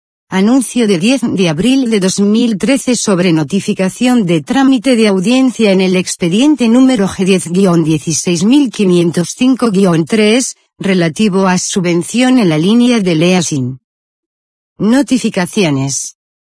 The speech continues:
Anuncio de diez de abril de dos mil trece sobre notificación de trámite de audiencia en el expediente número P cero seis guion veintiocho mil seiscientos sesenta y seis guion cinco,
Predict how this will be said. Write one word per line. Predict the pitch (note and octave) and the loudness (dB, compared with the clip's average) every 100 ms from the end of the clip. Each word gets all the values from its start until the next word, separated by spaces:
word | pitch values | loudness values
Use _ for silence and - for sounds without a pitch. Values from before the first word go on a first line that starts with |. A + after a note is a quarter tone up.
| _ | _
Anuncio | F#3+ G3+ C4 - B3 A3+ | -2 2 2 0 -2 0
de | F#3+ | 0
diez | F#3+ C4+ | 0 0
de | A#3+ - F3+ | -2 -2 -2
abril | D3+ A3 C4+ B3 | 0 0 0 0
de | A3 | 0
dos | F#3 F#3 | -2 0
mil | G3+ G#3+ B3 G#3 | 0 2 0 0
trece | F#3 C4+ - B3 | 0 -2 0 -2
sobre | - F#3+ F3+ | 0 0 2
notificación | D#3+ C#3+ G3 F#3 G#3 F#3 - B3 B3 F#3 | 0 0 -2 -4 -2 -4 -2 0 0 0
de | E3+ | -2
trámite | C#3 B3+ C4+ C4 A#3 A#3+ | -2 0 2 2 2 2
de | A3 | 2
audiencia | F#3+ F#3 B3+ C4 - A3 | 2 0 2 2 2 2
en | F#3+ | 2
el | F#3 F#3 | 2 0
expediente | F3+ - F3 F#3+ C#4+ D4+ A#3+ | -2 -4 -2 0 2 2 2
número | A#3 C4 B3+ G#3 | 4 4 2 0
P | - A#3+ B3 | 0 -2 -2
cero | - C4 | -2 -2
seis | A#3+ B3+ B3+ | 0 0 -2
guion | - A3 G3 | -2 0 0
veintiocho | E3+ E3+ C#3 A3 C4 - | 2 0 0 -2 -2 0
mil | B3 C4 B3 | 2 4 2
seiscientos | - G3 - A3 F3+ F3 F3+ | 0 -2 -2 0 0 0 -2
sesenta | - G3 - G3+ D#3 | -2 -2 0 -2 0
y | F#3 | -2
seis | F#3+ E3+ | -2 -2
guion | F3+ G3 E3+ D#3+ | 0 2 2 0
cinco, | - A3+ A3+ A#3 A#3+ | 0 0 2 2 0